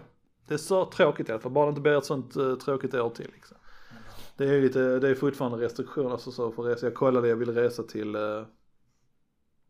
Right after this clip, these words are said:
Speaker 1: Thailand.
Speaker 2: Ja.
Speaker 1: Men där är också en sån, du måste skaffa ett specifikt pass där. Och sen, det är, ja.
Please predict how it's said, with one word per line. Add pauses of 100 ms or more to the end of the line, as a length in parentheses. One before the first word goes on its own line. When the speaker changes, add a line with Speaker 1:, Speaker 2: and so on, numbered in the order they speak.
(220)
Speaker 1:
Thailand. (520)
Speaker 2:
Ja. (140)
Speaker 1:
Men
där
är
också
en
sån,
du
måste
skaffa
ett
specifikt
pass
där. (160)
Och
sen, (200)
det
är,
ja.